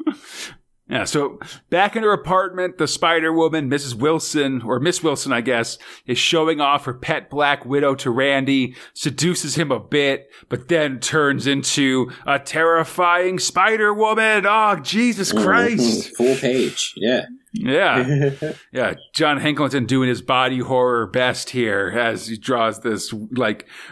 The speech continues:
Speaker 1: her crazy, uh, musculature
Speaker 2: Mm.
Speaker 1: and, uh, carapace and whatever else.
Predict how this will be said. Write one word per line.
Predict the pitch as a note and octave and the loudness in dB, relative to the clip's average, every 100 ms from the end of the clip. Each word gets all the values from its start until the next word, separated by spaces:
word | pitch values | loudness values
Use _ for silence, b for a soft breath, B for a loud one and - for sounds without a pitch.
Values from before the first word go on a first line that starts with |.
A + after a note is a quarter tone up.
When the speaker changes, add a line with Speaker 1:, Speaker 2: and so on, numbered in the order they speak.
| - | -4
Speaker 1:
her | C#3 A#2 | 0 0
crazy, | - - C#3+ A#2+ G#2+ A2+ G#2+ G2+ | -4 -4 0 0 0 0 0 2
uh, | F#2 G2 G2 | 2 0 0
musculature | A#2 B2 - - A#2 - C3+ A2+ G#2+ G#2+ G#2 - | 0 -2 -2 -6 -4 0 0 2 2 0 -2 -6
Speaker 2:
Mm. | C#3 A#2+ - | -4 -4 -2
Speaker 1:
and, | B2+ G#2+ F#2 F#2 | -2 -2 -2 -4
uh, | G2+ | -2
carapace | F#2+ - C3 A2 - B2 G2+ F2+ A2 | -4 -2 0 0 -2 -4 -2 -2 -2
and | G#2 | -2
whatever | G#2 G2+ G#2 G#2+ | -2 -2 -2 0
else. | G#2+ G2+ - - - | 0 -2 -2 -4 -4